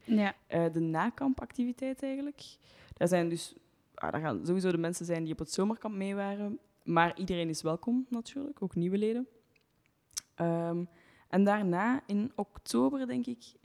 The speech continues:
Speaker 2: ergens hebben wij ons eerstkomende weekend, een herfstweekend.
Speaker 1: Oké.
Speaker 2: Het kan zijn dat daartussen ook nog wel eens activiteiten plaatsvinden, maar dat is
Speaker 1: Ja.
Speaker 2: dan meer,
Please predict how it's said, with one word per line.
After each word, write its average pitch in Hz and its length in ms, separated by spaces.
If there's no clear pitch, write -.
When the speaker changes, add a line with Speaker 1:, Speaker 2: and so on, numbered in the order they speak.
Speaker 2:
ergens 214 400
hebben 180 220
wij 175 320
ons 180 220
eerstkomende 170 600
weekend, - 680
een 165 120
herfstweekend. - 920
Speaker 1:
Oké. 214 260
Speaker 2:
Het 240 240
kan 180 180
zijn 170 300
dat 175 120
daartussen 170 400
ook 175 160
nog 175 140
wel 160 120
eens 160 220
activiteiten 160 580
plaatsvinden, 160 540
maar 160 100
dat 156 100
is 202 60
Speaker 1:
Ja. 180 60
Speaker 2:
dan 156 80
meer, 156 440